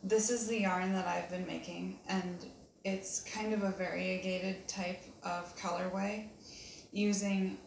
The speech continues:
two different types of fibers, and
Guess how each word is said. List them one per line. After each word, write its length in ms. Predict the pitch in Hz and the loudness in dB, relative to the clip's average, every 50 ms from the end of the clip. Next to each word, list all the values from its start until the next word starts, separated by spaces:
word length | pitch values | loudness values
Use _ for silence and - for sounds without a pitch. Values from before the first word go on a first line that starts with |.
| - - - | -16 -6 -2
two 300 | - - 240 240 254 247 | 2 4 6 6 6 6
different 680 | 196 202 202 202 - - 196 190 190 185 - - - - - - | 6 2 0 0 0 -2 0 0 2 0 0 -4 -8 -12 -16 -12
types 360 | - - 190 175 175 - - | -6 -4 -2 -2 0 0 0
of 100 | 185 - | -2 -2
fibers, 800 | - - 180 170 175 - 165 143 - 101 - - - - - - - - - - - - - - _ _ _ _ _ - | -2 -4 -2 -2 -2 -2 -2 -2 -4 -2 0 0 -2 -2 -2 -8 -18 -20 -20 -20 -20 -20 -20 -20 _ _ _ _ _ 4
and 380 | 202 196 196 196 196 185 - | 4 6 8 8 6 6 4